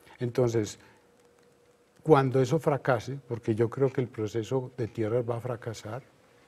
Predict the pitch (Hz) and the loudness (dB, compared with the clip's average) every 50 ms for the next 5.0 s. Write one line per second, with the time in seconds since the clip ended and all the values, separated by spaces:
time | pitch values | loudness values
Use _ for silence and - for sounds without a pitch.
0 | _ - - - - - - - - - _ _ _ _ - 127 120 113 - 117 | _ -20 -20 -20 -18 -18 -16 -16 -20 -20 _ _ _ _ -6 -6 -6 -2 0 0
1 | 113 104 120 127 127 123 117 107 - 110 104 101 107 107 113 113 113 - 120 117 | 0 0 0 0 2 2 0 0 0 -2 -2 -2 -2 -2 -2 -4 -4 -4 -4 -6
2 | 104 107 104 95 95 101 95 85 78 _ _ _ _ _ _ _ - 87 90 90 | -4 -4 -4 -6 -6 -10 -10 -12 -16 _ _ _ _ _ _ _ -16 -14 -12 -12
3 | 90 90 92 90 90 87 92 101 107 117 135 139 143 147 165 160 - 170 165 170 | -12 -12 -12 -10 -10 -10 -8 -6 -4 -4 -2 0 2 2 2 0 0 -2 -2 -2
4 | 156 143 123 110 113 110 107 117 123 127 120 110 95 - 143 135 117 - - | -2 -2 -2 0 0 0 0 0 -2 -2 -2 -4 -2 -2 -2 -2 -2 -2 -8